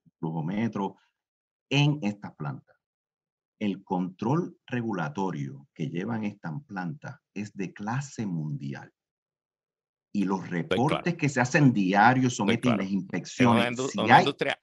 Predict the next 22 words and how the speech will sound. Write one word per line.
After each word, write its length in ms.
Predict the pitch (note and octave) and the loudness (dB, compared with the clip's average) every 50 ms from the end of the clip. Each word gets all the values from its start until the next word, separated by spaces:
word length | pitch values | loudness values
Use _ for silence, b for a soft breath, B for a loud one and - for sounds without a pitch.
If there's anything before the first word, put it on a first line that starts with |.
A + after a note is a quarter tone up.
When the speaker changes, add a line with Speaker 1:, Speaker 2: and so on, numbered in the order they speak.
| _ | _
Speaker 1:
si 180 | _ - - B2+ | _ -6 -2 -2
Speaker 2:
altamente 480 | C#3 C#3 - - C3+ C#3 C#3+ C3 - | -2 -2 -2 -2 -2 -2 -2 -2 -2
Speaker 1:
yo 60 | B2 A#2+ | -2 0
Speaker 2:
regulada, 240 | A#2 G#2+ C#3 - | 2 2 2 4
Speaker 1:
te, 80 | - F3 | 4 4
Speaker 2:
estoy 260 | E3 E3 - A#2+ A2+ | 4 4 2 -2 -4
claro. 240 | - F#2+ D2+ B1+ - | -2 -4 -6 -6 -2
Speaker 1:
yo 140 | - A#2 B2+ | 0 0 2
te 60 | D3+ | 4
digo 180 | F3+ F3+ F3+ F#3 | 4 4 4 6
una 160 | F3+ F3+ E3 | 6 6 6
cosa: 220 | D3+ D3 C#3+ A#2 E2+ | 6 6 4 4 2
si 100 | F#2 G#2 | 0 0
hay 100 | A2 C#3 | 2 2
una 140 | F#3 G#3+ | 4 4
industria 680 | G3 D#3+ C3+ B2 E3 E3+ E3+ E3+ - D3 D3 C#3 C3 B2+ | 4 4 6 8 8 6 6 6 0 0 0 0 0 0
que 140 | - G#2+ | -2 -4
es 160 | A#2 C#3+ D3 - _ | -4 -4 -6 -8 _
responsable, 840 | F#3 F3 D#3 D3+ - _ _ A#2 G2+ F2 - - - A#2+ C#3 C#3+ | -6 -6 -6 -6 -8 _ _ -10 -10 -10 -10 -10 -10 -8 -8 -6
mira, 340 | B2+ D3+ D#3 B2 D2+ D2 - _ _ _ | -4 -2 0 -2 -2 -2 -6 _ _ _
en 160 | C3 B2+ A#2+ | 4 6 6
los 120 | A#2 A2+ | 6 4